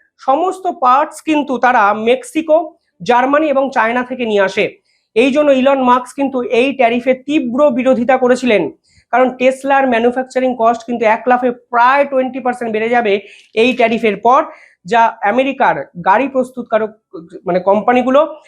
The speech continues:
এফোর্ড করতে পারবে না। উদাহরণ কি? উদাহরণ যদি দেখেন, দেখবেন দু হাজার আঠেরো সালে স্টিল প্রোডাক্টের উপর এই ধরনের ট্যারিফ লাগানোর পর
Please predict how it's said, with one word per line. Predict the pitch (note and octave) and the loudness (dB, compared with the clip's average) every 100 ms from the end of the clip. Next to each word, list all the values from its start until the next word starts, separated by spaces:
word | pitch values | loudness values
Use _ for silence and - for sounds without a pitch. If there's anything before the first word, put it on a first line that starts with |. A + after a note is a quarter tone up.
| - | -4
এফোর্ড | A3 A3 C4 C4 | -2 2 2 2
করতে | A#3 A#3 A3+ | -4 -4 -4
পারবে | A3 G3 G3+ | -2 0 2
না। | B3+ A#3+ - _ _ _ _ _ _ | 2 2 -2 _ _ _ _ _ _
উদাহরণ | A3+ C4+ D4+ E4 D#4+ | 0 2 4 2 -2
কি? | E4+ F4 B3 - | -6 -8 -14 -8
উদাহরণ | A#3+ C#4 D4+ D4+ | 0 2 2 -2
যদি | C#4+ | 0
দেখেন, | A3+ A#3 D#4 | 0 2 0
দেখবেন | C4 B3+ B3+ | 0 0 0
দু | A3+ | 2
হাজার | B3 C4+ A#3 | 2 2 0
আঠেরো | A3 - D4 D#4 | -2 -2 -2 0
সালে | D4 G3 F3 A3 _ _ _ _ _ | 0 2 2 -2 _ _ _ _ _
স্টিল | - E4 E4+ E4+ E4+ | -2 2 2 0 -2
প্রোডাক্টের | C#4+ C#4+ C#4+ D#4 | 0 0 0 -4
উপর | C#4+ C4+ C#4+ | -2 -2 0
এই | B3+ B3+ | 0 2
ধরনের | C4 C#4 C#4 | 2 2 0
ট্যারিফ | A3+ B3 D#4 C#4 | 0 0 -2 0
লাগানোর | C4 B3+ B3+ - | 0 2 0 2
পর | A#3 A#3 | 2 4